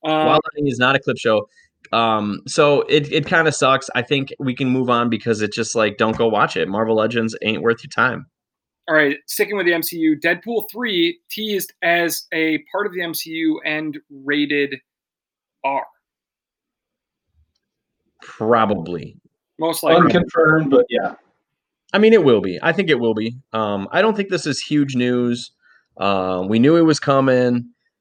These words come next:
Speaker 2: It will be, I think it'll be great. I mean, I, I, I don't know. I think we've covered this a little bit, but I, it's gonna be R rated, which is cool. I mean, uh, Disney has maybe never had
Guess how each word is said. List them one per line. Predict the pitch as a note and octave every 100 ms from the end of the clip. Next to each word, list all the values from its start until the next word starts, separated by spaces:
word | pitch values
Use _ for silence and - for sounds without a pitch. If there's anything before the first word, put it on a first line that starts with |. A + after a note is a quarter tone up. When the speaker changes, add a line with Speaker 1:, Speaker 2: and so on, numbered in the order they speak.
| _ _ _ _
Speaker 2:
It | A2+ A#2 -
will | A2+ C#3 D#3
be, | C#3 C3+ C3+ B2+ B2+ B2+ A2+ - _ _ -
I | F3
think | C4+
it'll | B3
be | B2
great. | G#2+ G2 D#2 -
I | G2+
mean, | G#2+
I, | A2 A2 B2
I, | F#2+ C3+
I |
don't | B2+
know. | F#2
I | F#2+
think | E3
we've | F#3 -
covered | - C#3 F#3
this | G3 G3
a |
little | A#2+ C3 F3+
bit, | F#3 F#3+ D#3+
but | C#3 -
I, | C3 - _ _ _ _ -
it's | F3+ F#3
gonna | G#3 G3
be | E3+ D3+
R | B2 A#2
rated, | F2+ D2 - -
which | C#3
is | F3+ -
cool. | C4 A2
I | G2
mean, | A2+ A2+
uh, | - -
Disney | B2 C3+ D#3+ D#3+ C#3+ _ _ _ _ _ _
has | - B2 -
maybe | B2 D3
never | A2 G2+ E3
had | F3 G#3+